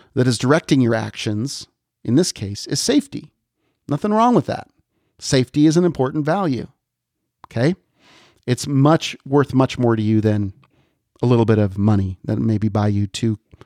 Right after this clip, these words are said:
coffees. All right? But let's say on the other side of that cliff is your baby boy, your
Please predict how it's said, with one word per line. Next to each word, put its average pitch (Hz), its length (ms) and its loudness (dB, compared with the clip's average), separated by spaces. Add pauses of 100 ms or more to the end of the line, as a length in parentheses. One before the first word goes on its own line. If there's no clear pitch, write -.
coffees. - 500 -2 (760)
All 117 60 -2
right? 151 180 4 (800)
But - 320 2 (720)
let's 190 260 2
say - 420 -2 (580)
on 117 120 4
the 117 120 6
other 107 140 2
side 143 580 -4 (480)
of 98 80 -8
that 95 200 -4 (380)
cliff - 540 -4 (1160)
is 117 680 0 (440)
your 104 480 0
baby 98 480 -2 (120)
boy, - 260 -12 (1000)
your 101 380 0